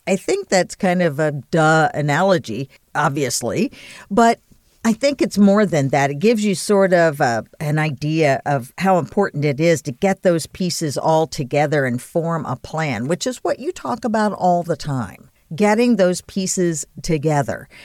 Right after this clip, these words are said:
And maybe sometimes if you're trying to do it yourself, there's a piece missing. There's a big hole in the puzzle, but you just don't know what it is.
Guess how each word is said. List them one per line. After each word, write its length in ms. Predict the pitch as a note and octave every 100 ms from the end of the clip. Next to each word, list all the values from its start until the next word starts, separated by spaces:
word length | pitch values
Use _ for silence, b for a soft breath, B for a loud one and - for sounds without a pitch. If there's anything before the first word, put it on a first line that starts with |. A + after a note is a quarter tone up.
| B B
And 180 | A3 G#3+
maybe 280 | B3 F4 D4+
sometimes 760 | - A3+ B3+ G#3 D#3+ D#3+ D#3+
if 180 | E3+ -
you're 80 | D#3+
trying 320 | - G3 G3+
to 60 | E3+
do 180 | F3 F3+
it 100 | -
yourself, 500 | C#3+ - G#3+ A3 F#3+
there's 220 | D#3+ D3
a 40 |
piece 320 | - G#3 -
missing. 440 | F3 F#3 B3 D#3+ C#3+
There's 200 | D#3 F3
a 40 |
big 160 | F3+ F3
hole 260 | G3+ G#3+
in 120 | G3 D3
the 80 |
puzzle, 340 | C#3 F#3+ A#3+ E3
but 220 | D#3 C#3+
you 60 | F3+
just 220 | A3 G#3+
don't 140 | F#3
know 100 | F#3
what 200 | F3 F#3
it 120 | F#3+
is. 400 | F#3+ G4 - -